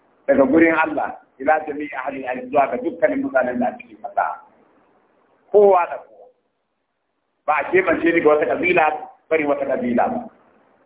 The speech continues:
Manzon Allah ne zuwa ga talikai baki daya.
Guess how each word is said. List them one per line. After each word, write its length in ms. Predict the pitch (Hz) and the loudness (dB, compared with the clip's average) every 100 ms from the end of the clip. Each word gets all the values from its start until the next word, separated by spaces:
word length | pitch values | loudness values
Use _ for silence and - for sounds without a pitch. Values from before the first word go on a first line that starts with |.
| _ _ _ | _ _ _
Manzon 280 | - 113 170 | -6 2 2
Allah 260 | 165 160 135 | 2 0 -2
ne 180 | 139 135 | -4 -4
zuwa 200 | 135 131 | 0 0
ga 60 | 120 | 0
talikai 480 | 117 120 120 117 147 | -4 -4 -6 -2 0
baki 360 | 127 107 120 120 | 0 -2 -8 -2
daya. 300 | 120 110 | -2 -2